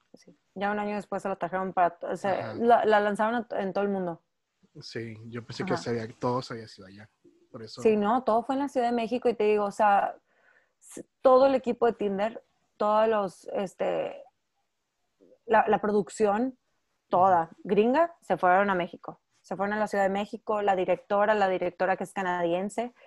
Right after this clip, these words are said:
Speaker 1: eh, a México, todo, todo, todo, y la cal-, y ves los videos, la calidad es buenísima.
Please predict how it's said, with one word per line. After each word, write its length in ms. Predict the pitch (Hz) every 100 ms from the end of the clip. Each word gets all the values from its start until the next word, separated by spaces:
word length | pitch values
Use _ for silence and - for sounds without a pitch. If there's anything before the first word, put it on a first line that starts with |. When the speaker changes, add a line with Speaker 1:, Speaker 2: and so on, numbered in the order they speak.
| - - _ _
Speaker 1:
eh, 400 | 180 165 170 170 - _
a 100 | 175
México, 360 | 180 175 _ -
todo, 420 | - 208 214 208
todo, 280 | 208 202 202
todo, 200 | 208 208
y 40 |
la 120 | 190
cal-, 180 | 185 -
y 60 | 196
ves 300 | 190 185 -
los 140 | 226
videos, 320 | 214 208 208 202
la 80 | 196
calidad 300 | 190 185 190
es 80 |
buenísima. 480 | 190 220 226 226 170